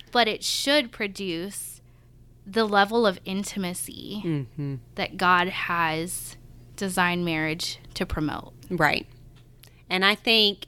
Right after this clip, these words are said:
Speaker 2: you know, like I said, next week we're, we're talking about more married, 'cause this week we're really focused on kind of unmarried. But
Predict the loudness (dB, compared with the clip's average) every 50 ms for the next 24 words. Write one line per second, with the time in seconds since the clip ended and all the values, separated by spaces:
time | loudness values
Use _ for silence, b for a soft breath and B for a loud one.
0 | -12 -4 -2 0 2 2 2 2 2 2 0 0 -2 -2 -4 -4 -2 0 2 2
1 | 2 -2 -6 -10 -6 -2 -2 -2 -2 -4 -6 -4 -4 -4 -4 -4 -6 -8 -8 -6
2 | -6 -6 -6 -4 -4 -4 -4 -4 -6 -8 -4 -2 -2 0 0 0 -2 -2 -6 -10
3 | -8 -6 -4 -2 -2 -2 -2 -4 -2 -2 -2 0 0 0 0 0 -2 -2 -4 -4
4 | -2 0 -2 -2 0 0 -2 -2 -2 -2 -2 -2 -2 -2 -2 -2 -2 -2 -2 -2
5 | -4 -4 -2 -4 -4 -4 -2 -2 -2 -4 -2 -4 -2 -2 0 2 2 2 2 2
6 | 0 0 -2 -4 B B B B B B B B B B B B B 0 4 6
7 | 6 8 6 4 2